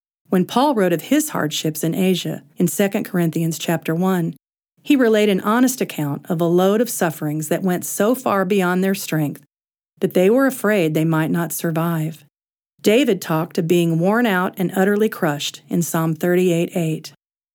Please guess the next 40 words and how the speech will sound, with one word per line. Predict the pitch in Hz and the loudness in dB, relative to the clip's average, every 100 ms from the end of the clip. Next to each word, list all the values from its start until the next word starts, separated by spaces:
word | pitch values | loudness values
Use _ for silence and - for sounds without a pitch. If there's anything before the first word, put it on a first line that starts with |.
| - | -2
Truth | 262 269 277 | 2 2 4
be | 269 | 0
told, | 269 170 160 156 - _ - | 2 0 0 -4 -10 _ 0
the | 202 | 2
enemy | 214 226 220 190 | 4 4 4 2
would | 175 | 2
love | 180 196 226 | 4 4 4
you | 247 | 2
to | 262 269 | 2 2
believe | 247 214 156 156 - _ _ - | 2 2 0 -2 -10 _ _ -2
that | 160 156 | 0 0
if | 151 | 0
you | 175 233 | 2 2
feel | 233 160 151 160 165 - - | 2 0 2 -2 -8 -16 -8
like | 160 - | -6 0
you're | 190 247 | 2 2
being | 180 156 156 | 2 0 0
crushed | - 160 156 | -2 -4 -2
under | 165 160 | -2 0
your | 175 190 | 2 2
burden, | 175 151 151 151 - _ | 0 -2 -2 -4 -8 _
something's | - 170 175 180 165 | -6 -2 0 0 0
wrong | 196 185 175 | 0 0 0
with | 147 | -2
you, | 151 151 156 _ _ _ - | -6 -6 -10 _ _ _ -4
and | 165 | -2
you | |
don't | 160 175 196 | 2 2 2
have | 214 | 2
enough | 233 247 | 2 0
faith, | - 165 151 156 _ _ _ _ | -2 -4 -4 -8 _ _ _ _
or | 180 | 0
you | 170 170 | 2 2
wouldn't | 180 185 196 | 2 2 2
be | 190 165 | 0 0
in | 151 | -2
such | 165 - | -4 -6
an | 156 | -4
awful | 165 156 170 | -4 -4 -8
spot. | - 160 156 160 | -8 -6 -4 -6